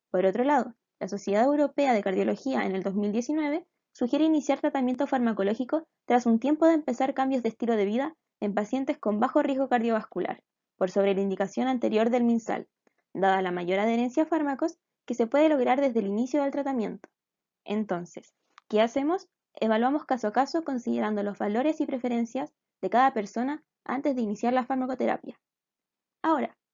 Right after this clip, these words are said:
en el caso del riesgo moderado, se inician cambios de estilo de vida y monoterapia farmacológica. Sería este mismo camino a seguir si inician fármacos en riesgo bajo,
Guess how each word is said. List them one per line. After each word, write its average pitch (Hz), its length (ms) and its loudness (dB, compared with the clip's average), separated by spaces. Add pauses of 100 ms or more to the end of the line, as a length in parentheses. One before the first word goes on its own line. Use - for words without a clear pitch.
(220)
en 190 160 -2
el 202 100 0
caso 220 260 0
del 285 160 2
riesgo 214 260 0
moderado, 269 500 0 (320)
se - 120 -4
inician 311 320 0
cambios 311 300 2
de 302 60 -2
estilo 254 300 0
de 302 100 2
vida 269 340 -2
y 233 120 2
monoterapia 285 640 2
farmacológica. 285 760 0 (440)
Sería 196 280 -2
este 202 200 -4
mismo 214 240 -2
camino 247 320 0
a - 20 -2
seguir 277 380 -2 (240)
si - 80 -4
inician 202 340 -2
fármacos 202 480 -2
en 214 100 -2
riesgo 190 280 -2
bajo, 285 320 -2